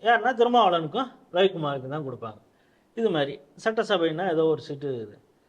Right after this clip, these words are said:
இது மாதிரி ஒவ்வொரு முறையும் நடந்துகிட்டு இருக்கு. இந்த முறை மூணு கண்டிப்பா வேணும் அப்படின்னாரு. ஒரு தொகுதி வந்து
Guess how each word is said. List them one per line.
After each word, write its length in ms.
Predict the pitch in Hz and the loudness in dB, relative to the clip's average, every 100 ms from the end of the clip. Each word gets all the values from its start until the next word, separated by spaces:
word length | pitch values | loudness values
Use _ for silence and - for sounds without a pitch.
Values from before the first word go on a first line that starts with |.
| _ _ | _ _
இது 120 | 233 | 0
மாதிரி 220 | 226 240 | 4 6
ஒவ்வொரு 280 | 208 202 196 | 8 8 6
முறையும் 300 | 175 185 196 | 4 2 0
நடந்துகிட்டு 320 | 160 143 139 | -2 -2 -4
இருக்கு. 140 | 120 123 | -4 -8
இந்த 340 | 233 311 285 | -2 4 4
முறை 280 | 240 202 269 | 4 2 0
மூணு 640 | 202 185 247 262 226 165 - | 0 0 2 2 2 0 -2
கண்டிப்பா 460 | 170 202 - 208 | -2 -2 0 2
வேணும் 420 | 170 151 151 135 117 | 2 0 -2 -4 -8
அப்படின்னாரு. 360 | 110 160 285 180 | -8 -8 -8 2
ஒரு 320 | 180 269 240 | 4 4 2
தொகுதி 380 | 202 233 240 196 | 0 0 -2 -4
வந்து 280 | 143 190 | -6 -10